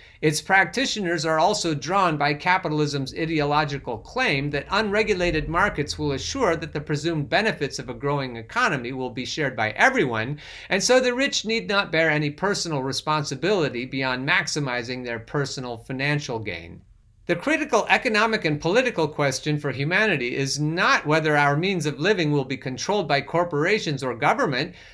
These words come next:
but whether control will be concentrated for the benefit of the few or dispersed, with benefits shared by everyone.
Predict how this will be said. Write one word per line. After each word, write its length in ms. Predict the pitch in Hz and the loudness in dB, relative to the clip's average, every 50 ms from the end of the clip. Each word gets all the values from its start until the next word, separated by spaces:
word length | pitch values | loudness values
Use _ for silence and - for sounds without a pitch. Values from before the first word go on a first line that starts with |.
| - - - | -20 -12 -2
but 180 | - 185 190 - | 0 0 0 4
whether 280 | 202 220 247 254 240 226 | 4 4 6 6 4 2
control 540 | - 214 208 - - - 262 262 269 262 | 2 0 0 0 0 2 4 4 4 4
will 180 | 214 208 202 180 | 4 2 2 2
be 140 | - 180 160 | 0 -4 -6
concentrated 880 | - - - 262 302 294 - 285 240 - - 156 139 139 156 165 151 | -4 -2 0 0 0 2 0 -2 -2 -2 0 0 0 0 0 -4 -4
for 100 | - 170 | -4 -2
the 100 | 151 156 | -2 -2
benefit 460 | 147 170 208 233 247 226 - 196 180 170 | 0 2 2 2 2 0 0 0 0 0
of 140 | 151 139 | 0 0
the 80 | 156 143 | -2 -6
few 520 | 147 - 226 262 269 214 185 180 - - - | -4 -2 0 2 4 4 4 4 2 0 0
or 160 | 139 147 151 | 2 2 2
dispersed, 840 | 147 151 143 - - - 247 269 262 180 143 165 - - - - - _ _ - | 2 2 -4 -4 -4 2 2 4 4 6 4 2 0 -2 -8 -8 -16 _ _ -4
with 220 | 160 156 156 156 | -2 -2 -2 0
benefits 540 | - 196 220 233 220 - - 165 - - - | 2 2 2 2 2 0 0 -4 -2 -2 -4
shared 500 | - - - 240 240 220 170 156 170 156 | -4 -2 0 2 2 4 4 2 2 2
by 180 | 165 156 165 165 | 2 2 4 4
everyone. 640 | - - 226 254 302 294 247 160 127 110 101 104 | 4 2 2 2 2 2 0 2 0 0 -2 -6